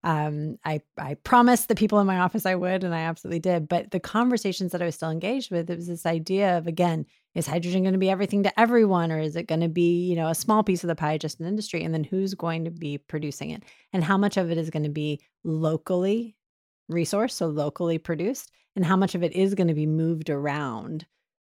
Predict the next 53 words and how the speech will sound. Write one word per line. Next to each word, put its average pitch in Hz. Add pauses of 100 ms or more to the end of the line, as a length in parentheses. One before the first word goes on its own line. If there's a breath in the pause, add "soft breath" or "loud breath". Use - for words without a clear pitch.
(120)
you 170
know, - (160)
the 170
world, - (120)
is 170
gonna 160
be 147
exported 151
and 139
imported 147
by 151
different -
countries -
and -
actually 135
shipped -
around? 135 (360)
And 196
I'll 190
say, 247
I 175
agree 175
with 190
you. 156
I 143
think 165
that 160 (280)
countries 185
are 185
gonna 165
use 165
their 170
local 165
resources 151
to 151
produce 147 (180)
green 175
hydrogen 147
when 165
they 143
have 131
a 143
lot 139
of 135
renewables, 143
blue 156
hydrogen 151
when 151
they 143
have 139
a 135
lot 147
of, 139